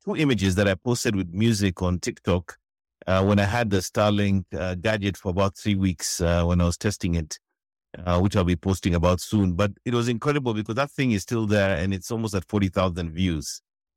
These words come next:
Now, no media, no ads, no fancy. I only have a few hundred followers on TikTok. And I'm just thinking to myself, a barber is telling me sixty percent of his business is now on TikTok.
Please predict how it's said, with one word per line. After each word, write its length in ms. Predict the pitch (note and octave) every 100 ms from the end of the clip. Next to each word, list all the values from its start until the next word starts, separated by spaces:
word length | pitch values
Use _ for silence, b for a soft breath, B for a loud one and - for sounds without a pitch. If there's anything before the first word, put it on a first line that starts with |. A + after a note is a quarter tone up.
| _
Now, 320 | G2+ A2 A2 G#2+
no 280 | A#2+ C#3+ C#3
media, 640 | B2+ A#2+ B2 A#2 B2 A#2
no 280 | A2+ A#2+ A#2+
ads, 480 | A2 A2+ A2+ G#2+ G2+
no 720 | A2 A#2 A2+ A2+ A2+ A2 G2+ - _ _
fancy. 540 | B2+ A2+ A2+ - A2 G2+
I 160 | - A2+
only 200 | A#2+ A#2+
have 140 | A2+
a 180 | G2+ G2
few 340 | - B2+ A2+ G2+
hundred 580 | G#2 G#2+ G2+ G2+ G2 - -
followers 380 | G#2 G2 F#2+
on 140 | F#2+ F2
TikTok. 480 | G2+ - G2 F2 - _ _ _ _
And 120 | -
I'm 100 | A2+
just 120 | B2 D3
thinking 140 | C#3+
to 60 | A#2
myself, 440 | G2+ F#2+ A#2 G#2
a 80 | G2+
barber 300 | G2+ C3 C3+
is 100 | A#2
telling 260 | A#2+ A2+
me 100 | G#2+
sixty 300 | G2 B2 -
percent 420 | A2+ G2 - G#2 G2+
of 80 |
his 120 | F#2 F2
business 420 | G2 G2 F#2+ -
is 80 | F2
now 180 | F#2+
on 100 | F2+
TikTok. 460 | E2 E2+ - E2 G2+